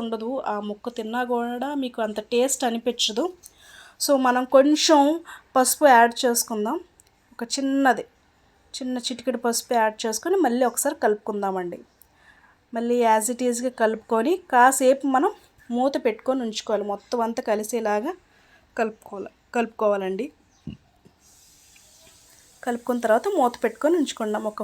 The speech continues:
ఫైవ్ మినిట్స్ మూత పెట్టుకొని ఉంచుకుందామండి. మీలో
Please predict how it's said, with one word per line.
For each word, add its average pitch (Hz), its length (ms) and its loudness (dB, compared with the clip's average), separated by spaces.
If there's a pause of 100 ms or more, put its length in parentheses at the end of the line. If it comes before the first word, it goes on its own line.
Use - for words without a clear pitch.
ఫైవ్ 226 300 0
మినిట్స్ 208 340 -4 (100)
మూత 214 140 -2 (100)
పెట్టుకొని 247 400 -6
ఉంచుకుందామండి. 190 720 -8 (1300)
మీలో 247 220 2